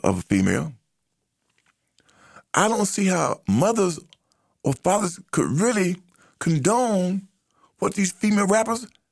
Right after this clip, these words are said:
and male rappers are saying. All this sexual business out there publicly. What they're doing, how they're doing it,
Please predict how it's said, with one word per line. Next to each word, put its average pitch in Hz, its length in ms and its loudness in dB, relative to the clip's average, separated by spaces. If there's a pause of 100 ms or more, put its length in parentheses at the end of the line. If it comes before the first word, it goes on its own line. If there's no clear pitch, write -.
(280)
and 175 140 2
male 226 180 2
rappers 226 280 0
are 254 40 0
saying. 277 420 0 (2750)
All 240 320 4
this 226 200 0
sexual 190 840 0 (360)
business 143 360 4
out 143 180 0
there 117 240 2
publicly. 80 480 -2 (1700)
What 165 260 4
they're 120 180 4
doing, 82 320 0
how 196 280 2
they're 139 160 2
doing 95 300 0
it, - 80 -10